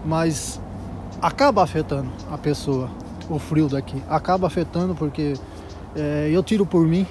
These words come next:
porque no frio eu não tenho vontade de sair de casa, eu não tenho vontade de fazer as coisas. Por quê?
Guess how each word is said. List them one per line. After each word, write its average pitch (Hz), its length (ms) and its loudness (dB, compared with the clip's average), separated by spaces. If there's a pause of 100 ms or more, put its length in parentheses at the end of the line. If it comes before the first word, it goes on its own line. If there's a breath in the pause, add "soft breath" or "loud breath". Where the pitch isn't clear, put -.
(440 loud breath)
porque 147 400 4
no 185 140 6
frio 180 400 4
eu 160 100 4
não 185 140 2
tenho 190 340 0
vontade 160 540 0
de 180 60 -2
sair 180 240 2
de 185 120 -2
casa, 160 400 0
eu 147 80 0
não 160 80 2
tenho 156 220 2
vontade 156 400 0
de 160 60 -2
fazer 160 300 0
as 180 140 -2
coisas. 185 380 -2 (480 loud breath)
Por 175 180 2
quê? 139 220 -4